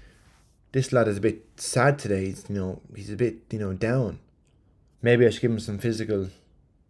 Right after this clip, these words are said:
touch or, you know, physical attraction. Maybe I should give him some more information to, you know, top you up." And that's what it's all about. It's about communicating backwards and forwards.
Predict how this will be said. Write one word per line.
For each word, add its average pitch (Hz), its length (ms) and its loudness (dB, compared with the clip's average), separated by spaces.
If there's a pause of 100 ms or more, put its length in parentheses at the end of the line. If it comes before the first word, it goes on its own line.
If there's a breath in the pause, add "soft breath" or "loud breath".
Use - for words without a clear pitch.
touch - 360 4
or, 104 160 0
you 101 60 0
know, 101 160 -2
physical 113 400 0
attraction. 135 560 -2
Maybe 113 180 4
I - 40 4
should 110 180 -6
give 110 100 -4
him 104 60 -4
some 110 140 -8
more 110 120 -2
information 127 560 -4 (760 soft breath)
to, 120 80 -2
you 120 60 2
know, 104 60 -2
top 143 340 -4
you 143 140 6
up." - 120 0
And 113 100 0
that's 139 240 0
what 120 160 6
it's 110 120 0
all 117 140 6
about. 123 180 2
It's 113 100 -2
about 123 260 4
communicating 120 720 0
backwards 107 420 -2
and 98 120 -6
forwards. 131 520 2